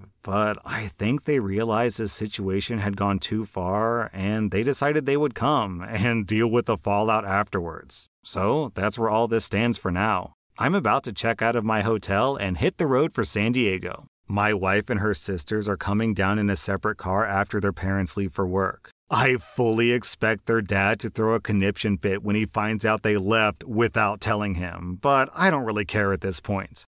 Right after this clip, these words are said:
I tried to be the bigger person at every turn, but he pushed this way too far.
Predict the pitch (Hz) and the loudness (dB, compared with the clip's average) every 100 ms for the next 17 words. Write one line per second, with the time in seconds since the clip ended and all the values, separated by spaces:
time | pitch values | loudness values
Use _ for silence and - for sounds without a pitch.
0 | _ - 160 - 120 165 180 180 190 170 | _ -2 -2 0 0 0 0 0 0 0
1 | 110 120 135 - 117 113 135 110 107 107 | 0 0 -2 0 0 0 -2 0 -2 0
2 | 113 - 101 113 92 98 92 - 117 120 | -2 0 0 0 0 -4 -12 -2 0 2
3 | 87 - 156 - 165 - - 151 120 110 | -2 -4 -4 0 0 0 2 2 2 -4
4 | 98 131 131 127 120 113 - 107 104 - | -2 2 2 2 0 0 0 2 2 -2
5 | - | -14